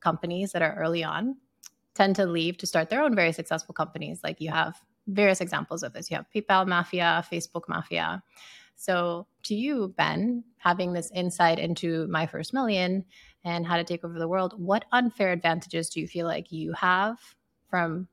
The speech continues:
watching these journeys and taking a part in them?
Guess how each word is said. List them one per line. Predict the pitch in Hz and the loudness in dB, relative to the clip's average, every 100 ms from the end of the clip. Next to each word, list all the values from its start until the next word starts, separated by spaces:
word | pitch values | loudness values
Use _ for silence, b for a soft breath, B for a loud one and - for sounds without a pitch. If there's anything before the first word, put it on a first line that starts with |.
| 185 | -6
watching | 170 160 - 160 151 185 - _ | -4 -4 -4 -6 -4 -6 -8 _
these | 196 165 165 | -4 -4 -4
journeys | 156 139 - 202 - - _ _ _ _ _ _ | -6 -6 -6 -8 -8 -14 _ _ _ _ _ _
and | 185 185 | 0 2
taking | 175 175 - | 0 -2 -8
a | |
part | 185 - | -8 -8
in | - | -8
them? | - 196 | -8 -10